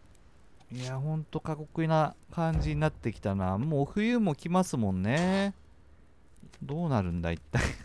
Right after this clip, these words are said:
<laughs> とりあえず質量を。あー、なるほど。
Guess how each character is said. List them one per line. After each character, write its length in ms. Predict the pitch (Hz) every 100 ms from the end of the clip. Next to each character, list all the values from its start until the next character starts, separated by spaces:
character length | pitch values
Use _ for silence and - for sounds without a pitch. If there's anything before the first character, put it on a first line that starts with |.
| - - 202
<laughs> 580 | - - - - - -
と 80 | 226
り 180 | 240 262
あ 120 | 269
え 60 |
ず 140 | 240 240
質 280 | - - 240
量 180 | 226
を。 540 | 151 113 104 101 85 - - - - - - - - - - - - - - - - - - - - - - - - - - - - - - - - - -
あ 1700 | 139 131 131 131 127 123 123 120 117 113 117 113 113 113 113 110 110 107
ー、 520 | - - - - - 165
な 120 | 185
る 120 | 196
ほ 120 | 196
ど。 300 | 170 117 71